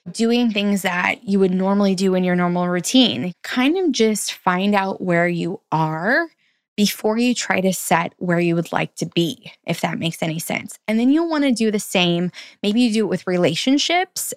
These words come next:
And when you do it with relationships, I'm not just talking about romantic relationships. I'm talking about relationships with yourself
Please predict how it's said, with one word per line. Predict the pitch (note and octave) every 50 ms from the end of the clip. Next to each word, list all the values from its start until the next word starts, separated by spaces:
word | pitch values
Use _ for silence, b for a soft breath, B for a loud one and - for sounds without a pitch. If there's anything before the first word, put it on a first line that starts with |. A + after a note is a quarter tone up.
| - -
And | G#3+ G#3 G#3
when | G#3 G3+
you | G3 F#3
do | F3+ G3+ G#3
it | D3
with | D#3 B3 - -
relationships, | G#3 G3+ F#3+ F#3 F3 F#3 - - F#3+ F#3 - - F3+ E3+ E3+ - - - - B B B B B B
I'm | - G3 F#3+
not | F#3+ F#3 F3+ F#3 F#3
just | - - G#3+ - -
talking | - G3+ F#3+ F#3 - - F#3+ F#3+
about | F#3+ F3+ F3 F3 E3+ E3 E3 E3 - -
romantic | F3 F3 F3 E3+ E3+ E3+ F3 E3 - F3 - -
relationships. | F3+ F3 E3+ E3 F3+ E3 - - F3+ F3 E3+ - E3+ F3+ - - - - - -
I'm | F3+ F#3
talking | F3 F3+ E3+ F3+ F3 - F#3+ F#3
about | F3+ F3 F3 -
relationships | F#3 F3+ F#3 F3+ F3+ - G3+ F#3 F3+ - G3 F#3 F#3 - - b b b b b b b
with | G#3+ G#3+ G#3 - - -
yourself | G#3 F#3 F3 - - - - - - - - - _